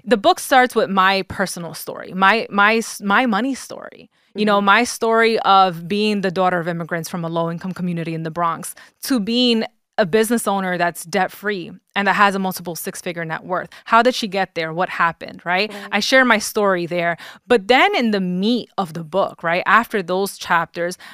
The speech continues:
Speaker 1: I share what's called the eight pillars to build wealth. These eight pillars that I firmly believe everyone should have knowledge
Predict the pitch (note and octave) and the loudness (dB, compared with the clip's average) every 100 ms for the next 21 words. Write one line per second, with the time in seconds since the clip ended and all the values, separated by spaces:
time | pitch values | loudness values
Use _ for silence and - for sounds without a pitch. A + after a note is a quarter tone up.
0 | - - A3+ - C#4+ D#4+ E4 A3+ - - | -8 -4 -2 -2 2 2 2 0 -6 -8
1 | A3 G#3 F3 - G#3+ A#3 _ - A3+ G3+ | -6 -6 -8 -6 -4 -4 _ -8 -4 -4
2 | F3+ - F3 D3 E3 E3 D#3+ D3 E3 - | -6 -8 -10 -4 -4 -4 -8 -6 -6 -6
3 | - _ _ _ A3+ A3+ - C4+ C4 - | -18 _ _ _ -2 -2 -2 -2 -2 -2
4 | A#3+ A3+ G3 E3+ F#3 - G#3 A3 A3 F#3 | 0 0 0 -2 -4 0 0 0 -2 -4
5 | F3+ F3+ E3 G3 G#3 B3 A3 G#3 - G3 | -6 -6 -6 0 0 0 0 -2 -2 -6
6 | - F3+ F3+ F3+ E3 D3+ D3+ E3 E3+ F3 | -2 2 4 2 -2 -10 -6 0 2 2
7 | E3 D#3 | -2 -8